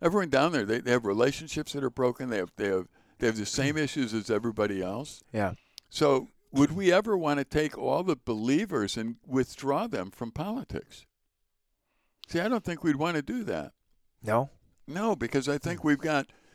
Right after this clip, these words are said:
Speaker 1: people that are there that actually love God and love people. They understand there's a certain game they have to play. They understand that as far as, as, as politics and getting things done and not done. But they won't compromise on what they find is absolutely true in God's word. They won't do that because they know they're gonna answer to God.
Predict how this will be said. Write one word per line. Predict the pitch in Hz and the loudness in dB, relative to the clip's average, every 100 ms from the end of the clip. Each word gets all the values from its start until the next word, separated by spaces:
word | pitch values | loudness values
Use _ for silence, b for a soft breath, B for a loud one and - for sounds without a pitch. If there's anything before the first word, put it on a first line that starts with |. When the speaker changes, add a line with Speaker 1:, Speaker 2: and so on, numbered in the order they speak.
| b b - | b b -2
Speaker 1:
people | 202 202 175 | -2 2 2
that | 131 127 | 4 4
are | 123 | 4
there | 120 151 214 170 | 2 -2 0 0
that | 120 131 | 2 2
actually | 147 - 131 | 0 -2 0
love | 123 160 156 | 2 0 0
God | 123 101 110 143 | -2 0 0 -4
and | 113 | -2
love | 127 143 | 0 0
people. | - 117 - 123 160 b b b b - | -2 -4 0 -2 -2 b b b b 2
They | 151 | 2
understand | 180 214 185 - 160 233 190 | 2 0 -2 -2 -6 -4 -2
there's | 127 127 | -2 -2
a | |
certain | 120 170 123 123 | -2 -2 -4 0
game | 131 196 | 0 0
they | 170 | -2
have | 117 101 | -2 -4
to | 107 | -8
play. | - 98 110 | 0 0 2
They | 175 | -2
understand | 214 143 - 117 92 98 | -4 -6 -6 -4 -4 -2
that | 123 - _ _ _ _ - | -4 -4 _ _ _ _ -6
as | 127 | -4
far | - 147 | 0 2
as, | 123 113 | 2 0
as, | - 123 - | 2 2 2
as | - 113 101 | -2 -2 0
politics | - 113 113 - 117 107 | 0 2 2 -2 -4 -6
and | 101 | 0
getting | 110 110 | 2 2
things | 107 101 87 | -2 -6 -4
done | 107 110 | -4 -4
and | 101 | -4
not | 101 104 | -4 -2
done. | 110 123 b b b | -6 -6 b b b
But | 185 | 2
they | 185 | 4
won't | 180 214 196 | 4 -2 -4
compromise | 175 208 - 135 104 107 | -6 -4 -6 -4 -2 -2
on | 113 | -4
what | 120 | -4
they | 123 | -6
find | 113 120 117 113 | -4 -2 -2 -4
is | 110 | -2
absolutely | 117 110 - 113 104 | -2 -2 -6 -6 -6
true | - - 156 139 | -6 -8 -2 -2
in | 95 | -2
God's | 98 90 - | 0 -2 -2
word. | 73 73 123 | -6 -6 -4
They | 135 | -4
won't | 151 - | -6 -6
do | 92 73 | -6 -4
that | 76 113 - | -4 -6 -6
because | 120 123 | -2 -2
they | 127 127 | 0 2
know | 135 | 2
they're | 170 123 | 2 -2
gonna | 113 104 | -4 -4
answer | 110 101 - | -4 -4 -6
to | 90 | -6
God. | 82 76 78 | -4 -4 -4